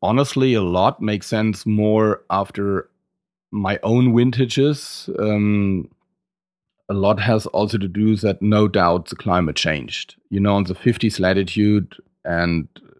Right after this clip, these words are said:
when you really look back to some decades,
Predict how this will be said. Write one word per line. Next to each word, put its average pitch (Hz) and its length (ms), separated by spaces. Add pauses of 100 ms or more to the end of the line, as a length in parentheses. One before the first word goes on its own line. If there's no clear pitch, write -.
(140)
when 95 140
you 92 120
really 117 340
look 104 220
back 90 280
to 95 180
some 95 260
decades, 95 840